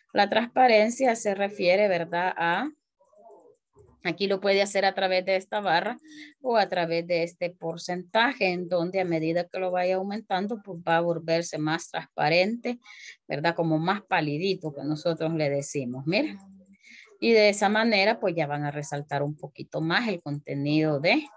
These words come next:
de, de el gráfico. Ahora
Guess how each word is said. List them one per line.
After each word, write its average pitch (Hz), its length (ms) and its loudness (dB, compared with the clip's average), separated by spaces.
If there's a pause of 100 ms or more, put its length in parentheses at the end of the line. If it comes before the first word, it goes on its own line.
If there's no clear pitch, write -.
(1700)
de, 214 420 4
de 180 480 2
el 143 260 0
gráfico. 143 720 -4 (220)
Ahora 208 580 8